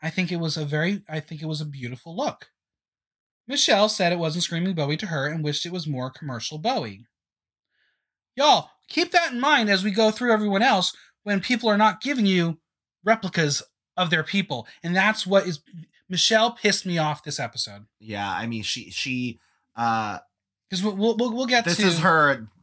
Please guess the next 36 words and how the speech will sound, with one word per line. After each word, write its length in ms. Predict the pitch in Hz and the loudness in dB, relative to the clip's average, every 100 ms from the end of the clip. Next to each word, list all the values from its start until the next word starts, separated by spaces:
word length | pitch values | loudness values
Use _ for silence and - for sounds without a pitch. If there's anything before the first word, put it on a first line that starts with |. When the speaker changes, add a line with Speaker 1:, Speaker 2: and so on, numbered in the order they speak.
| _ | _
Speaker 2:
you 140 | - 135 | -10 -8
know, 200 | 120 98 _ _ _ _ _ _ _ _ _ _ _ _ _ _ _ _ _ _ _ _ _ _ | -6 -10 _ _ _ _ _ _ _ _ _ _ _ _ _ _ _ _ _ _ _ _ _ _
this 200 | 143 139 | -12 -8
is 140 | 165 - | -6 -6
her, 340 | - 143 135 | -4 0 0
like, 240 | 123 104 95 | 0 -4 -4
making, 520 | 113 110 117 110 92 _ _ - | -6 -6 -8 -8 -10 _ _ -10
this 120 | 147 | -6
is 100 | 175 | 0
her 120 | 180 | 0
being 200 | 151 131 | 0 -2
hypocritical, 640 | 120 104 95 85 80 71 71 | -4 -6 -10 -12 -12 -18 -16
really. 120 | 90 | -2
Speaker 1:
Correct. 420 | 220 185 - - _ | 0 0 -2 -16 _
Speaker 2:
Because, 180 | 113 117 117 | -6 -2 0
Speaker 1:
Absolutely. 220 | 117 147 | 2 0
Speaker 2:
you 60 | 123 | 0
know, 120 | 113 - | -4 -6
it 160 | 123 - | -10 -6
is 360 | 135 127 110 - | -4 -2 -4 -6
a 140 | 123 | -8
drag 480 | 98 98 104 107 104 | -8 -8 -6 -6 -8
interpretation 720 | 101 107 95 95 87 - 98 | -12 -14 -16 -18 -16 -16 -16
of 220 | 90 92 _ | -16 -16 _
David 240 | 95 92 90 | -20 -18 -14
Bowie, 340 | 101 107 82 | -10 -10 -12
and, 240 | 82 87 - | -16 -20 -20
you 120 | 98 | -20
know, 200 | 85 85 85 | -20 -20 -18
that's, 460 | 85 - - - _ _ _ _ | -18 -18 -20 -20 _ _ _ _
I 40 | - | -14
thought 140 | 156 | -6
it 40 | |
was 100 | 196 | -6
Speaker 1:
Mm-hmm. 80 | - | -6
Speaker 2:
great. 120 | 113 | -12